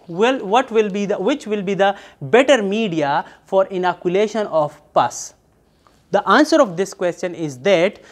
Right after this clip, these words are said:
that you should know the possible pathogen in this specimen, because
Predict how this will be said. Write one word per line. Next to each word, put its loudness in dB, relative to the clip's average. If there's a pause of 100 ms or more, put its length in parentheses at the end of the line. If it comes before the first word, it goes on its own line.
(280)
that 0
you 2
should -2
know 2 (260)
the -2
possible -2
pathogen 0
in -4
this -2
specimen, -4 (280)
because 6